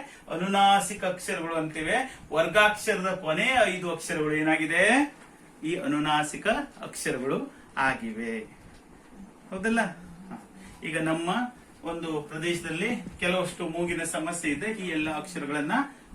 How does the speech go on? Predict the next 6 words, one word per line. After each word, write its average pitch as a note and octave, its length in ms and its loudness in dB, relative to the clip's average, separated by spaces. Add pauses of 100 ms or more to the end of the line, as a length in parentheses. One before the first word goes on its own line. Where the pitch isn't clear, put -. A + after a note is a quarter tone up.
ನಾವು C#3+ 160 -2
ಉಚ್ಚರಿಸಲಿಕ್ಕೆ B2+ 600 -6
ಬಹಳ B2 320 -8
ಕಷ್ಟ - 340 -10
ಆಗ್ತದೆ. B2 480 -2 (420)
ಹೌದಲ್ಲ? G#3 300 0